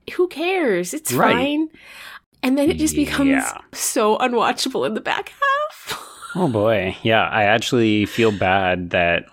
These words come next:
Speaker 2: last week we talked about the show and said, like, "It's a really fun time, you know, it's
Speaker 1: We were
Speaker 2: silly,
Speaker 1: only
Speaker 2: it's
Speaker 1: halfway
Speaker 2: fun."
Speaker 1: through. <laughs>
Speaker 2: Yeah, because that back half falls off an absolute cliff,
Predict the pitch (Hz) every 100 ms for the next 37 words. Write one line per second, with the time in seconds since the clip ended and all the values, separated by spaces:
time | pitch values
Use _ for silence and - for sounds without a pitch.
0 | 95 90 87 - 101 87 90 87 85 -
1 | - 98 - 92 85 90 87 _ 95 87
2 | - 95 90 95 151 135 123 139 156 180
3 | 175 - 165 160 - 180 180 165 139 127
4 | 127 135 415 370 175 160 139 120 370 370
5 | 381 370 285 117 - 349 359 349 392 -
6 | - - 294 349 349 359 - - - -
7 | - 127 120 107 107 - - 101 95 -
8 | 98 98 101 - 92 98 - 101 - 107
9 | 98 - 98 - - 120 147